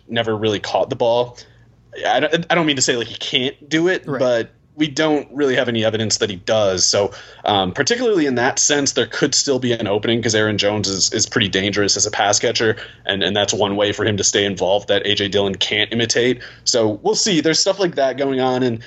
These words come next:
Speaker 1: um, I just kinda think they're headed toward a more ball he-, uh, a ball control, run-heavy offense because they basically punted at receiver, and I, I just think they might be trying to put it on the ground instead. But, um, yeah, A J,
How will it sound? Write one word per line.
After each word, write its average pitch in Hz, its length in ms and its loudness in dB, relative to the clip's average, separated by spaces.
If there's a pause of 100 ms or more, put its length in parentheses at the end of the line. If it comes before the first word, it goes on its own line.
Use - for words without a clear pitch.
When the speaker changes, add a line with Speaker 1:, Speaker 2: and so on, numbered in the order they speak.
(260)
Speaker 1:
um, 120 400 0
I 160 80 2
just 208 160 -2
kinda 233 160 0
think 185 160 -2
they're 170 80 2
headed - 240 -2
toward 147 180 0
a 139 40 0
more 131 180 0
ball 117 420 0
he-, 143 140 -4 (120)
uh, 110 220 2
a 110 100 0
ball 113 220 0
control, 110 540 0
run-heavy 110 520 0
offense 104 560 -2 (280)
because 123 240 0
they 123 100 2
basically 131 320 2
punted 120 400 -2
at 110 140 0
receiver, 98 580 -2 (400)
and 104 500 0 (160)
I, 110 220 0
I 107 60 0
just 110 200 0
think 117 140 -2
they 104 100 0
might 101 200 -2
be 98 80 -12
trying 104 260 0
to 92 60 -4
put - 200 -2
it 98 60 2
on 101 140 2
the 95 80 0
ground 90 400 0
instead. 92 640 0
But, 98 380 0
um, 98 240 0
yeah, 110 180 0
A 160 100 0
J, 196 280 0